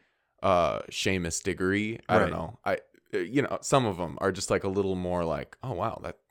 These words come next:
Speaker 1: that kid
Speaker 2: <laughs>
Speaker 1: was really good from, like, the beginning. What, what was
Speaker 2: Right.
Speaker 1: that?"
Speaker 2: Yeah.
Speaker 1: Uh, yeah, no, this is, like, and I, I, in, th-, on YouTube, there's also a, uh, how They Made Holes video, like, a making of video that's really
Speaker 2: Mm.
Speaker 1: interesting. I,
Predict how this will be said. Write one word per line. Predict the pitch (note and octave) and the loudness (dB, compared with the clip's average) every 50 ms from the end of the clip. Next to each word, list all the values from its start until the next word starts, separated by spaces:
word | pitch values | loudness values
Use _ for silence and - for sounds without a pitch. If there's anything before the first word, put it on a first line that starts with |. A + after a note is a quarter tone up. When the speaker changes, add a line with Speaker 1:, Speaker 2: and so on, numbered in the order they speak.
| _ C#3+ C#3+ - _ _ - | _ -20 -20 -20 _ _ -6
Speaker 1:
that | - B2 - | -4 -4 0
kid | - G#3+ A3 | 0 0 0
Speaker 2:
<laughs> | |
Speaker 1:
was | F3 A2+ - | 0 -2 -2
really | G2 F#2 F#2+ | -2 -2 -2
good | F2+ - D3+ D3 | 0 -2 -2 -2
from, | - - F2+ | -2 -6 -4
like, | F2 F2 - | -4 -4 -4
the | F2+ | -6
beginning. | D#2 E2+ F2+ G#2 D#3 G#3+ - E3 - | -8 -6 -4 -4 -4 -4 -6 -6 -6
What, | F#2 A2+ | -4 -2
what | A#2+ C3 C#3 C3 | 0 4 4 4
was | C3 C3 | 4 2
Speaker 2:
Right. | D#3 F3+ | 0 -2
Speaker 1:
that?" | - - - - _ - - - | -2 -4 -8 -12 _ -16 -8 -4
Speaker 2:
Yeah. | G#2 G#2 G2 F#2 F2+ - - | -2 -2 -2 -2 -2 2 6
Speaker 1:
Uh, | G#2 G2+ F#2+ F2+ F2 F2 D2 - - - _ _ _ | 8 10 10 10 8 6 4 2 -2 -6 _ _ _
yeah, | - A2 A2 G#2+ G2 F#2 | 4 6 8 8 8 6
no, | F2+ F#2+ F#2+ F2+ E2+ | 4 4 4 4 4
this | E2+ F#2+ G2+ - - | 4 2 0 0 0
is, | C3+ A#2 F2+ E2+ | -2 -2 0 2
like, | G2 F#2 E2+ E2+ E2 - - - _ _ _ _ _ _ - | 4 4 4 2 0 -4 -18 -20 _ _ _ _ _ _ 0
and | - C3 A#2 | 2 4 6
I, | A2+ A#2+ A#2 | 6 6 6
I, | - - F#2 F2 F2+ F#2 - - | 6 2 0 -2 -2 -6 -10 -10
in, | C#2+ D2 A2+ A#2+ A2 G#2 G2+ E2+ - - _ _ _ _ _ _ _ - | -4 -2 -2 0 0 -2 -4 -4 -6 -10 _ _ _ _ _ _ _ -16
th-, | - F2 E2+ - | -16 -12 -4 2
on | G2 A2 A2 | 2 4 4
YouTube, | A2 A2 A2 - - A2+ F#2+ | 4 4 2 2 0 2 4
there's | G2+ F#2 E2+ | 4 4 6
also | G2 F#2+ F#2 - - F#2+ E2+ D#2 D#2+ - - | 6 4 4 4 4 2 4 4 2 0 0
a, | E2+ E2 D#2+ C#2 D2+ D#2 - - - | 0 0 0 0 -2 -2 -4 -4 -2
uh, | C#2+ C#2+ C2+ G1+ G#1 - - B2 - _ _ _ _ _ - G#2 | -2 0 0 -2 -2 -4 -6 -10 -18 _ _ _ _ _ -4 2
how | G#2+ G#2 F#2+ F#2 | 6 6 6 6
They | F2+ F#2 F2+ | 6 4 0
Made | F2 F2 F2 E2+ F#2+ | 0 -2 -2 -2 -2
Holes | G2 F#2+ F#2 F#2 F#2 F#2+ G2 F#2+ G#2 - - - | 0 0 2 2 4 2 0 0 -4 -10 -10 -4
video, | F#2 G#2 G2 G#2+ G#2+ A2 A2+ A2+ | -2 0 2 4 4 4 4 4
like, | G#2+ F#2 E2 - | 4 2 0 0
a | F2 | -4
making | E2 E2+ E2 - F2+ E2 | -4 -4 -4 -4 -4 -4
of | E2 E2+ F2+ F#2 | -2 -2 -2 0
video | G2+ A2 A2 A2+ A#2+ A#2+ A2+ | -2 -2 0 2 2 2 2
that's | G#2 F2+ - G#2 | 2 0 0 0
really | G#2 G#2+ G#2 | 0 0 0
Speaker 2:
Mm. | G#2 | 0
Speaker 1:
interesting. | G#2 - - A#2 - - - A#2+ B2 A#2+ - | -2 -2 -4 -4 -2 -2 -4 -4 -2 -2 -4
I, | F2 | -4